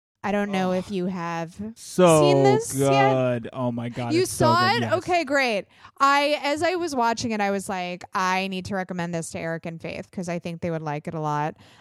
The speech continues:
Speaker 1: Um, I would go as far to say that the pilot is perfect.
Speaker 2: Yeah.
Speaker 1: Um, it gets a little slower as it goes along,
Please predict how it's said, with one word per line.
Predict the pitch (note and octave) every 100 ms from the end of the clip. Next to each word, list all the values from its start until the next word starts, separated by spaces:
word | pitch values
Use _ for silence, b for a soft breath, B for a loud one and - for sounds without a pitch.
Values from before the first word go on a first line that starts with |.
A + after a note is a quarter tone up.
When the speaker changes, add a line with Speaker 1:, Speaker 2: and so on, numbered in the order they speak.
| b
Speaker 1:
Um, | - G3+ G3+ F#3+ F#3 - -
I | B3 A#3+ C4+
would | F4+ F#4 F#4+ C#4+
go | C4 A#3
as | A3+ A3
far | - G#3 G3
to | F#3+
say | - - F#3 F3+ F3+ F3 F3 E3+ E3+ _ _ -
that | G3+ G3 F#3 F3+ F#3+ _ -
the | G3 F#3 G3
pilot | - - - F#3+ G3+ D4 F#4 -
is | G#3 G3
perfect. | G3+ - G#3 E3 - - - A2+
Speaker 2:
Yeah. | F2 F2 _ _ _ -
Speaker 1:
Um, | A3 G#3+ G#3 G3+ G3 F#3+ F#3+ _ _ _ _ _ _ _ _ -
it | A#3 B3 -
gets | - D4 D#4+ -
a | F4+ D4
little | C#4 B3+ C4 C#4 D4+ D#4 D#4+
slower | - - D4 D#4 F4 G4 G4+
as | G4+ B3 B3+
it | A3
goes | A#3 A#3+ A#3
along, | A#3+ A3+ A3+ B3 C#4 E4+